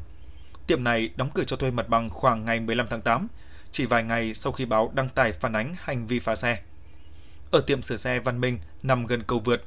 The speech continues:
Gò Dưa, thành phố Thủ Đức, thành phố Hồ Chí Minh, có ông Mai Văn Cường, ba mươi tám tuổi, quê Thanh Hóa phá xe. Tiệm này cũng đóng cửa và trả mặt bằng. Trong ngày hai mươi tư tháng tám, ghi nhận các tiệm sửa xe của Đỗ Bá Thước,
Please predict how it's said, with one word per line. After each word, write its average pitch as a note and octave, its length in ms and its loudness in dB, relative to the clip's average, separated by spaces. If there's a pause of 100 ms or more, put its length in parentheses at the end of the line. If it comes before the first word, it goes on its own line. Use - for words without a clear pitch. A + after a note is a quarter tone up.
(100)
Gò A#2+ 220 2
Dưa, B2 300 4 (320)
thành B2+ 180 -2
phố C3+ 140 0
Thủ D#3+ 140 0
Đức, G3 180 2 (140)
thành B2 240 -2
phố A#2+ 180 0
Hồ D3+ 100 2
Chí B2+ 140 -4
Minh, B2 200 2 (400)
có C3 120 10
ông C3 320 0
Mai B2+ 140 6
Văn B2 160 -2
Cường, A#2+ 260 2 (280)
ba C3 140 10
mươi B2 120 0
tám A#2 180 -2
tuổi, C#3 360 2
quê C3 100 2
Thanh B2+ 140 -2
Hóa A#2 220 2
phá A2+ 160 0
xe. A#2+ 300 0 (380)
Tiệm D3 160 2
này A#2 180 4
cũng B2+ 180 -6
đóng B2 200 0
cửa B2+ 300 4 (120)
và A#2 320 4
trả A#2 140 -2
mặt A2 160 -4
bằng. A#2 200 4 (1000)
Trong G3+ 180 0
ngày C3 180 4
hai A2+ 200 0
mươi B2 120 0
tư C3 140 0
tháng A#2 140 -2
tám, B2+ 260 2 (380)
ghi G#3 100 2
nhận D#3 220 0
các G#3+ 220 -2
tiệm D3 160 0
sửa A#2+ 180 -4
xe A#2+ 240 -2
của B2+ 440 2
Đỗ E2+ 160 2
Bá B2 140 2
Thước, G#3+ 260 0